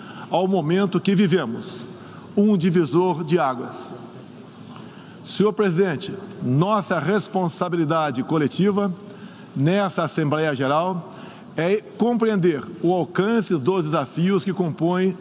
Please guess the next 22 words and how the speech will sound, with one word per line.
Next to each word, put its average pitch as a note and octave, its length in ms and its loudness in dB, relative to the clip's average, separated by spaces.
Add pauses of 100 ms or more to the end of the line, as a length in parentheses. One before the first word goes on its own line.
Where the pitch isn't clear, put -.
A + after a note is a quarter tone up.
esse F#3+ 320 2
divisor E3+ 400 2
de E3 100 2
águas A#2+ 300 -2 (800)
e, E3+ 80 6
a G3 80 4
partir G3+ 380 0
daí, F#3+ 260 4
construir G#3+ 580 4
respostas F3+ 760 0
que F#3+ 120 2
tirem F#3+ 300 2
sua D#3+ 240 0
força F#3+ 540 0 (360)
dos G3 440 2
objetivos F#3 760 0
que F#3 100 2
são G3+ 220 0
comuns F3+ 540 2
a D#3 120 -2
todos G3+ 300 0
nós. E3+ 460 -2